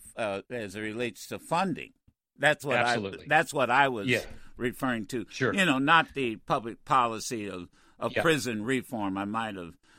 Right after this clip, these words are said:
Speaker 1: spoke, misspoke, but I'm talking about if I've got a state senator listening or who's gonna tune
Speaker 2: Yeah.
Speaker 1: in,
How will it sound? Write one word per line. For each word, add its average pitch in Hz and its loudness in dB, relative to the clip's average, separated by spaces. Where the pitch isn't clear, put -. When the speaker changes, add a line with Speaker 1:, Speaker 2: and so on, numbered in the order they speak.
Speaker 1:
spoke, - -4
misspoke, 123 -2
but 117 -2
I'm 110 0
talking 131 -4
about 107 -4
if 123 -4
I've 120 0
got 139 2
a 107 -8
state 135 -4
senator 151 -4
listening 104 -6
or 92 -2
who's 104 -6
gonna 104 -4
tune 127 0
Speaker 2:
Yeah. 113 0
Speaker 1:
in, 110 0